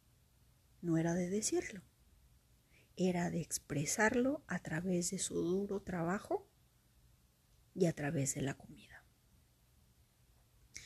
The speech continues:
Probablemente muchas madres son de las, "Esto es lo que hay y punto".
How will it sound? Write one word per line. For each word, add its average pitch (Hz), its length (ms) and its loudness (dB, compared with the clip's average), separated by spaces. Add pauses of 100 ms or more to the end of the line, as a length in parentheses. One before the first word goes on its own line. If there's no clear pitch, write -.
(240)
Probablemente 202 880 2
muchas 214 400 0
madres 190 460 2
son 170 220 0
de 180 100 2
las, 170 300 2 (280)
"Esto 208 260 2
es 233 100 4
lo 202 120 4
que 175 160 4
hay 185 180 2
y 180 120 0
punto". - 400 -6